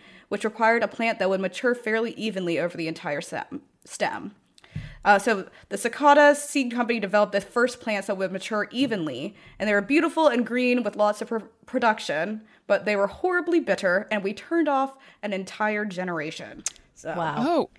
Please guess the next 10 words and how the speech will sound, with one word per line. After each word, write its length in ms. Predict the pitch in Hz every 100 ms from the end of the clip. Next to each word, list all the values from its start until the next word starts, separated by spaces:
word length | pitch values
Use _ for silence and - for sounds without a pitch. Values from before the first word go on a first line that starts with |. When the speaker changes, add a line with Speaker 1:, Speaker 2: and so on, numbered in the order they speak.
| -
Speaker 3:
interesting. 520 | 262 285 277 - 180
Speaker 1:
so 60 | 220
we've 80 | -
got 180 | 277
these 140 | 277 247
Speaker 3:
Okay. 220 | 269 226
Speaker 1:
bitter 160 | 247 277
Brussels 640 | 240 226 226 185 180 185
that 100 | 202
are 240 | 175 180